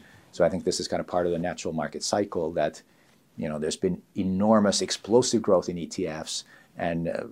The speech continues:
you know, just, I mean, now reaching, like, five trillion dollars, and it just happened at such a, such a rapid, <laughs> that, yeah, it's, it will take, I mean, it will take, take, take a while for people to kind of learn how to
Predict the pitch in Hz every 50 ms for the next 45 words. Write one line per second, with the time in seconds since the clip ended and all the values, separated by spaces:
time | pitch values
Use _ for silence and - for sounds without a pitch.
0 | - - - - - - - - - 87 85 82 - 92 82 - - - 85 87
1 | 90 87 92 95 95 92 90 90 85 80 - 92 85 78 - - - 90 82 82
2 | - - - 98 101 98 101 92 98 98 87 82 85 87 87 85 80 85 - 87
3 | 85 87 - - - - 98 98 - - 95 90 90 - - - - - - -
4 | - - - - - 127 123 - 123 - - 120 113 - 107 98 95 87 - -
5 | 95 - - - - - - - - 117 101 95 - - - - 113 104 107 -
6 | _ - 123 104 92 98 101 - - 110 107 107 113 110 - 120 117 117 - -
7 | - - - - - - - 107 107 98 101 - _ _ _ _ - - - 147
8 | - - - - 110 107 107 107 107 113 113 - - - - - - - 107 95
9 | - - - - 104 98 - 101 98 92 90 - 85 - - 90 87 - 82 -
10 | - 85 82 80 78 76 - _ _ - - 85 82 82 90 87 87 87 73 73
11 | 80 80 78 76 76